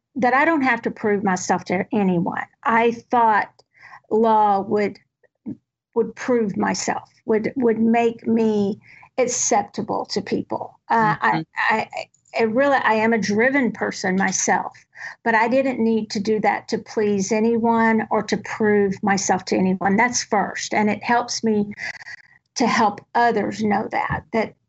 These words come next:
Speaker 1: you are okay the way you are. It's, it's good to pursue your passions, to, to seek excellence in the things that you do, which I absolutely believe in, but I don't need to do that to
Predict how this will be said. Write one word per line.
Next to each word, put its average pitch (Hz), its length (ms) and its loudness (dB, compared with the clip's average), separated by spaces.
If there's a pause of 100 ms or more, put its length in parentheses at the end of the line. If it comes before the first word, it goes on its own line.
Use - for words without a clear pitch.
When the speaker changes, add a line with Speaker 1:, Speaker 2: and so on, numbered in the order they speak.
(100)
Speaker 1:
you 233 500 2
are 208 280 2
okay 208 800 0
the 220 120 2
way 208 220 2
you 220 160 0
are. 214 260 2
It's, - 180 -2 (120)
it's 233 220 0
good 240 280 0
to - 100 -8
pursue 226 400 0
your 214 180 0
passions, 247 720 0 (340)
to, 220 200 -2 (140)
to 196 260 -2 (460)
seek 254 460 -2
excellence 277 760 2
in 226 100 4
the 214 120 2
things 220 320 2
that - 200 -2
you 226 80 0
do, 214 400 2
which 226 200 0
I - 220 -2
absolutely 220 760 0
believe 254 400 2
in, 285 420 2 (680)
but 277 160 2
I 247 160 2
don't 233 340 0 (180)
need 247 440 0
to 214 260 -2 (220)
do 254 340 2
that 208 520 0
to 196 260 -2